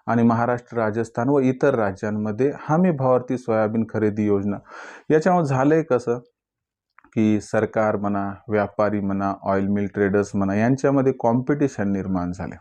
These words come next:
आणि हे जे कॉम्पिटिशन आहे मित्रांनो, हेच कॉम्पिटिशन सोयाबीनच्या दरात तेजीचं सर्वात महत्त्वाचं कारण बनले. तर यामुळं एक या ठिकाणी आपण जर गोष्ट बघितली, तर सोयाबीनचा भाव हा पंधरा जानेवारीपर्यंत पाच हजार पोहोचण्याची शक्यता मात्र निर्माण झाली आहे.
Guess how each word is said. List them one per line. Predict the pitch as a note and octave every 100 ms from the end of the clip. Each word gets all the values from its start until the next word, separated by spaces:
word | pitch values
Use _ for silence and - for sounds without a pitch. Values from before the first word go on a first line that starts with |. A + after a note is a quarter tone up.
| _ _ _ - - -
आणि | C#3+ D#3+
हे | A#2+ B2+
जे | B2+ D#3+
कॉम्पिटिशन | E3 C3 B2+ B2+ B2 B2+ B2 A#2+
आहे | A2 A2+
मित्रांनो, | A2 G#2+ A#2 A#2 G#2+
हेच | A2+ C3+ C#3
कॉम्पिटिशन | - A2 G#2+ G#2+ A2+ A2 A#2+
सोयाबीनच्या | A#2+ A#2 G#2+ G#2 A2+ A2+ A#2 A2
दरात | G2+ G2+ G#2+ -
तेजीचं | G#2+ G2+ A2 A2 A#2+
सर्वात | - C3 C#3 C#3 B2+
महत्त्वाचं | B2 A#2+ A#2+ A2+ -
कारण | A2+ A2 A2 A2 G#2+
बनले. | G#2 G2+ G#2+ - - - - - -
तर | G3+
यामुळं | F3 C3+ D3+ F#3 E3 D#3 F3 F#3 -
एक | D#3 F3
या | D3+ D3
ठिकाणी | D3 D3+ C#3+ C#3+ C#3+
आपण | B2 B2 C#3 C#3
जर | C3+
गोष्ट | C3 B2+ B2 C3
बघितली, | A#2 A2+ C3+ A#2+ A2
तर | A2
सोयाबीनचा | B2 - B2 B2+ C3 D#3+ D#3 D#3
भाव | C3+ B2 C#3+
हा | C3 B2
पंधरा | - B2 B2 C#3 D3
जानेवारीपर्यंत | C3 A#2 B2 A#2 A2+ A#2+ A#2+ A#2+ B2 B2+ B2
पाच | A2+ A2 G#2+ -
हजार | C3 C#3
पोहोचण्याची | - A2 A2+ B2 A#2 A2+ B2
शक्यता | A#2+ A2 - C#3 C#3 D3
मात्र | C3 G#2 G2+ A#2+
निर्माण | C3 A2 G2 G2+ A2+
झाली | B2+ G2 F#2 E2
आहे. | -